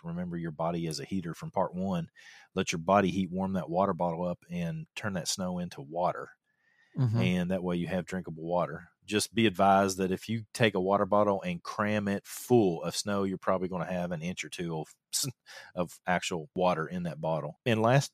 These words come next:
Speaker 1: but not least, as far as gathering material from the, uh, sky is dew. Walk outside in the mornings when the dew's on. Uh, I usually tell folks to just tie a bandana to your foot and walk around and drag it and soak it up, and then you can wring that into your mouth,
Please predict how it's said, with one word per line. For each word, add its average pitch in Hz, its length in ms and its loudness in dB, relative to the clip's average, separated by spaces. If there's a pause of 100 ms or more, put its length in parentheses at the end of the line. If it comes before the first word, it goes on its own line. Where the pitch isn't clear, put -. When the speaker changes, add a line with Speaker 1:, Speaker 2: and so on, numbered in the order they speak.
Speaker 1:
but 98 220 -2
not 120 180 2
least, 123 360 2
as - 180 -2 (160)
far 104 240 4
as 85 140 -4
gathering 98 500 2
material 107 400 2
from 98 220 -4
the, 85 180 -4 (180)
uh, 76 200 -6
sky 131 500 4
is 92 260 0
dew. 82 540 2
Walk 90 260 4
outside 113 440 6
in 110 100 0
the 104 60 0
mornings 110 360 0
when 104 120 -2
the 95 60 -2
dew's 110 300 2
on. 117 400 0
Uh, 87 240 0
I 92 120 2
usually 101 560 2
tell 107 180 4
folks 110 300 0
to 87 240 -2 (260)
just - 240 -4
tie 104 280 4
a 92 100 0
bandana 104 540 0
to 107 140 -2
your 98 140 -2
foot 113 240 0
and 92 100 -4
walk 101 200 2
around 104 340 2
and 92 100 -6
drag 101 300 4
it 120 100 4
and 156 100 -8
soak 104 240 2
it 101 60 2
up, 110 200 4
and 90 100 -4
then 92 160 -2
you 101 140 -2
can 82 120 -4
wring 98 320 -4
that 98 160 0
into 104 180 -2
your 95 140 -2
mouth, 101 440 -2